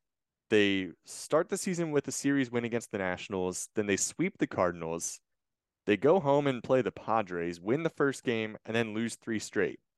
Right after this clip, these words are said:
But then they sweep the Reds, sweep the Royals, go back to San Diego for another series with the Padres,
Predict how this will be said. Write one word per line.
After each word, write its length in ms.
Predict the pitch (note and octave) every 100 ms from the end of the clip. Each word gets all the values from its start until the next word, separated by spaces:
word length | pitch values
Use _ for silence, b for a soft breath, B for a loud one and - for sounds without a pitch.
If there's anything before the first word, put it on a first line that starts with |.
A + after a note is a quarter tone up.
| _ _ _ _ _ _ -
But 120 | G#2
then 140 | A2+ C#3+
they 120 | E3
sweep 380 | - D3+ D#3+ -
the 80 |
Reds, 560 | D3+ G#2+ G#2+ G#2+ - - _ -
sweep 400 | - A#2 C3 -
the 80 |
Royals, 760 | C#3+ C3 A2+ F#2 E2 E2+ - - _ _ _ -
go 160 | A2+ G#2
back 380 | F2 B2+ E3+ -
to 140 | D#3
San 240 | - E3 C#3
Diego 500 | A#2+ C#3 C#3+ G#2+ G2
for 180 | A2
another 360 | G2 G2 C3 D#3+
series 480 | - A2+ G2+ F#2+ G2+
with 80 | -
the 80 |
Padres, 600 | - F2+ F2 F2+ F2 F2